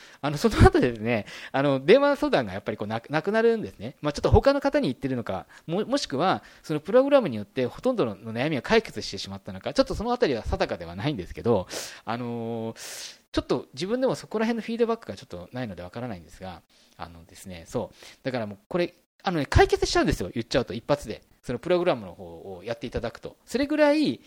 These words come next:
あの、かなり濃い内容なんですね。ただ、えっと、時間がですね、えっとですね、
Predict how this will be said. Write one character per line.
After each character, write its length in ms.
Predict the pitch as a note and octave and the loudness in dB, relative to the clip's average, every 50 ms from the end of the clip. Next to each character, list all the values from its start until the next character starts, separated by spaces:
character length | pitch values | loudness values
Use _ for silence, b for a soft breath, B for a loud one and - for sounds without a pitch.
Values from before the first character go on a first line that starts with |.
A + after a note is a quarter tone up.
| B B B B | B B B B
あ 120 | - G#2+ | -10 -8
の、 320 | A2+ A2+ A2 G#2+ G#2+ G#2+ G#2 _ | -8 -6 -6 -6 -6 -8 -8 _
か 140 | - - A#3 | -4 -2 -2
な 100 | G3+ D3 | -2 -2
り 180 | A2 G2 F#2+ - _ | -4 -6 -10 -14 _
濃 160 | - - A#3 | 0 2 2
い 140 | - B2 F#2 | 2 2 -2
内 220 | F2 F#2 F#2+ F#2 | -8 -10 -10 -10
容 80 | F2+ F#2 | -12 -12
な 80 | F2 E2 | -14 -16
ん 60 | D#2+ | -18
で 60 | D#2 | -20
す 60 | - | -18
ね。 80 | F2+ G#2 | -16 -6
た 140 | - A#3 A3 | -2 0 2
だ、 160 | G3 B2+ B B B B B B B B B | 2 0 B B B B B B B B B
え 80 | G#2+ | -10
っ 20 | A2+ | -10
と、 80 | - | -8
時 160 | A2 G2+ B2 C#3+ | -6 -6 -6 0
間 240 | - - F4+ F#4+ | 2 4 4 4
が 80 | F#4+ F#4 | 2 2
で 100 | C#4 C3+ A2 | 2 2 0
す 80 | - | -2
ね、 320 | G2+ G#2 G#2+ G2+ F2+ D#2+ b b b b b b b b | -6 -8 -8 -8 -8 -10 b b b b b b b b
え 260 | - - G#2 G#2 G2+ G2 | -12 -10 -8 -8 -8 -10
っ 40 | |
と 120 | F#2+ - G#2 | -10 -12 -12
で 100 | F#2 G2+ | -12 -12
す 120 | - - | -12 -12
ね、 420 | G2 G2 F#2+ F#2+ F2+ E2+ D#2 - | -12 -12 -12 -12 -14 -14 -16 -20